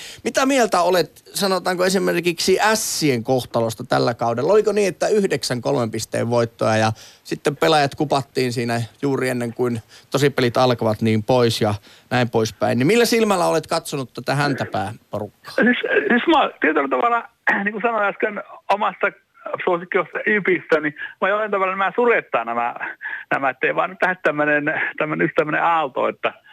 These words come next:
Speaker 2: että ajatellaan, että tota, niin tehtiin niin kuin Jypissäkin liian nopeita valmentajavaihoksia ja tällä tavalla, niin kyllä S P ja Jyp on vähän nyt samassa tilanteessa, että tilinpäätös pitää todennäköisesti saada ainakin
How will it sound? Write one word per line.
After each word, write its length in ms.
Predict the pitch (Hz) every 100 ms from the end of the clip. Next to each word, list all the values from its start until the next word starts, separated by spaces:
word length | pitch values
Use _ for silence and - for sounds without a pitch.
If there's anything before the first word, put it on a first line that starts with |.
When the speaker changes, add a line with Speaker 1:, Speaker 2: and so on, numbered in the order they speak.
| - - -
Speaker 2:
että 160 | 123
ajatellaan, 580 | 139 139 139 131 127 123
että 180 | 117 117
tota, 400 | 120 120 123 123
niin 220 | 123 123
tehtiin 320 | 131 139 147 139
niin 80 |
kuin 140 | 131 147
Jypissäkin 480 | 151 135 - 135 135
liian 280 | 139 139 - - - -
nopeita 440 | 123 131 127 123 123
valmentajavaihoksia 1300 | 127 127 117 120 117 117 113 110 107 - 113 113
ja 200 | 107 110 - - - - -
tällä 220 | 123 120
tavalla, 440 | 113 110 113 110 110
niin 260 | 110 107 - - - -
kyllä 300 | 170 180 214
S 180 | - 196
P 40 |
ja 80 | 175
Jyp 220 | 196 185
on 80 | 165
vähän 180 | 165 165
nyt 100 | 165
samassa 320 | 175 180 - 156
tilanteessa, 680 | 185 160 110 110 104 -
että 340 | 107 - 110 95 - _ - - -
tilinpäätös 520 | 170 196 170 131 120 -
pitää 180 | 127 123
todennäköisesti 560 | 156 170 156 127 127 -
saada 260 | 117 113 113 -
ainakin 380 | 123 123 120 120